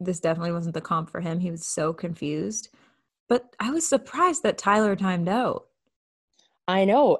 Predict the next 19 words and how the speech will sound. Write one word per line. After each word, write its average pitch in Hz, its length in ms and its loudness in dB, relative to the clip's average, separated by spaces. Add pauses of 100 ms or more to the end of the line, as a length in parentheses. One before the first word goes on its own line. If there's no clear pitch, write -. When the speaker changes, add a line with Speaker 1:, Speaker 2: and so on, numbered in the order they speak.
Speaker 2:
Everyone 240 380 4
looked. 175 400 0 (140)
Who 262 100 2
was 294 200 2
it 269 120 -10
that 196 140 4
was 180 160 -6
like, 156 220 0
I 175 80 -2
think 226 100 4
it 240 40 4
was 175 100 2
Christmas. 190 380 -4
She - 100 -6
was 165 120 -4
like, 143 180 -2 (220)
"Twenty-five 135 360 -12
minutes? 127 400 -14
What?" 123 200 -14